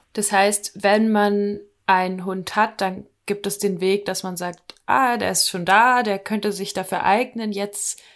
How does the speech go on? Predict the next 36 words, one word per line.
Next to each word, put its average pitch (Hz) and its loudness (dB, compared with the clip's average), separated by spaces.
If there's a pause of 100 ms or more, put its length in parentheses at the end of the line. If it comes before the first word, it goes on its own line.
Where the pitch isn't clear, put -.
(140)
möchte 202 -2
ich - -4
gucken, 208 -6
ob 185 -6
ich - -16
diesen 180 -10
Weg 202 0
mit 196 -10
ihm 180 -10
gehe. 220 -6
Oder 220 4
man 202 -2
sucht 202 -6
sich 196 -8
ganz 185 -4
gezielt 202 0 (540)
bestimmte 202 -2
Züchter 208 2
aus, 202 -2
lässt - -4
sich - -8
vielleicht 185 -6
auch 180 -8
von 175 -8 (220)
euch 196 0
oder 175 -2
von 170 -10
Hundetrainerinnen 190 -6
oder 165 -8 (340)
Leuten, 180 -4 (160)
die 202 -6
in 185 -4
dem 180 -4
Bereich 170 -4
arbeiten, 185 -6
nochmal 170 -10